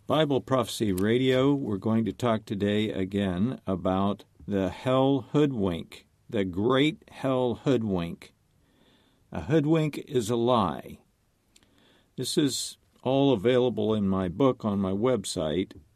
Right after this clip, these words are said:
The book is called Why Lie About Hell.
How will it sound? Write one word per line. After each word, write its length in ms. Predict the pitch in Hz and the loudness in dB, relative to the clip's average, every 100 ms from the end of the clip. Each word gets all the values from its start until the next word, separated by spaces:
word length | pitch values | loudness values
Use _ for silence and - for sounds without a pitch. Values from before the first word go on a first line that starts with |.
| - | -6
The 120 | 90 | -6
book 480 | - - 113 147 135 | -6 -4 -2 0 -2
is 140 | 120 | -4
called 400 | - 113 107 107 | -4 0 0 0
Why 320 | 92 113 139 | -2 0 0
Lie 720 | 139 98 123 104 87 85 107 - | 0 0 2 0 0 -2 -6 -6
About 400 | 92 95 104 95 | -4 -2 -2 -4
Hell. 580 | - 123 110 76 - - | -6 -4 -4 -4 -8 -18